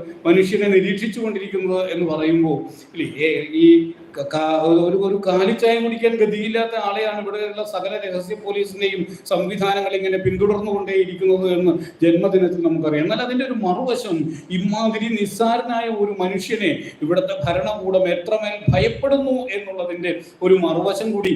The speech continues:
അതിനുണ്ട്. ഇങ്ങനെയുള്ള, ആ, ജീവിതത്തിലെ, ആ, എന്താണ്, കറുപ്പും വെളുപ്പുമായിട്ടുള്ള വശങ്ങളെ പരസ്പരം ചേർത്ത് വെച്ചുകൊണ്ട്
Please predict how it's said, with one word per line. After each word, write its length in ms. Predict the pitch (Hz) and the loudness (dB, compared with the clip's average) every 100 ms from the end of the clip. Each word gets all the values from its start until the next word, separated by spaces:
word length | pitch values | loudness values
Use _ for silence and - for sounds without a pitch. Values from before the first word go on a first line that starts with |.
| - - 160 | -2 -6 0
അതിനുണ്ട്. 500 | 160 156 147 165 151 - | 4 4 4 4 2 0
ഇങ്ങനെയുള്ള, 560 | 220 302 285 247 175 180 185 - - - - - - - | 4 4 6 4 2 0 -2 -8 -20 -20 -20 -20 -20 -14
ആ, 100 | 156 151 151 151 151 156 | -4 -2 -2 -4 -10 -4
ജീവിതത്തിലെ, 640 | 180 185 202 196 196 156 156 - - - 156 | -2 0 0 2 4 4 2 -2 -12 -12 -6
ആ, 60 | 151 156 | -2 0
എന്താണ്, 320 | 165 160 156 147 - - | 2 2 0 -4 -8 -8
കറുപ്പും 420 | 175 202 - 247 226 | -2 0 0 0 4
വെളുപ്പുമായിട്ടുള്ള 880 | 233 254 - 294 277 214 208 208 190 | 4 2 0 2 4 2 0 -4 -2
വശങ്ങളെ 560 | 180 175 180 170 165 156 - - | -2 -2 -4 -2 -2 -4 -6 -6
പരസ്പരം 560 | 165 180 185 185 175 170 | -2 -2 -2 0 2 2
ചേർത്ത് 440 | 180 180 - - 226 | 2 2 2 -2 0
വെച്ചുകൊണ്ട് 600 | 190 - 190 156 156 | 0 0 -8 -6 -4